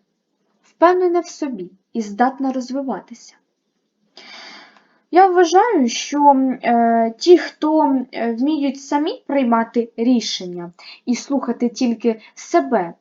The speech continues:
свою думку, е, вони і є вільними людьми. А інші чекають далі прийняття рішення за них, не думають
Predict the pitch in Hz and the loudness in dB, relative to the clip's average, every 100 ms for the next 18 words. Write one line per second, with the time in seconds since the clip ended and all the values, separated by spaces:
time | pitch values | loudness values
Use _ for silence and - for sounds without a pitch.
0 | _ _ - - 294 339 262 185 180 175 | _ _ -20 -16 2 2 2 -2 -8 -12
1 | - - - _ _ - - - - - | -16 -20 -20 _ _ -20 -20 -20 -12 -2
2 | 214 202 208 - 226 320 466 440 339 339 | -2 0 -4 -6 -2 0 0 -2 -4 2
3 | 359 214 233 220 180 170 165 - 214 208 | 2 2 0 0 -2 -8 -10 -6 -6 -2
4 | 220 180 165 _ _ _ _ _ _ - | -4 -6 -10 _ _ _ _ _ _ -20
5 | - - 269 277 370 554 - 277 190 175 | -12 -2 0 0 -4 -4 -6 -6 -6 -10
6 | _ _ _ - - 311 381 466 403 - | _ _ _ -12 -10 0 2 4 2 0
7 | - - 226 285 392 311 196 185 240 254 | -16 -14 -4 2 2 2 -2 -6 -2 0
8 | 247 254 294 254 269 370 - 240 190 - | -2 -2 -2 0 0 -2 -4 -6 -6 -10
9 | 202 208 277 285 220 185 - _ - 247 | -8 -4 -2 -2 -4 -6 -16 _ -2 0
10 | 294 359 427 330 269 254 | 2 0 2 0 0 -4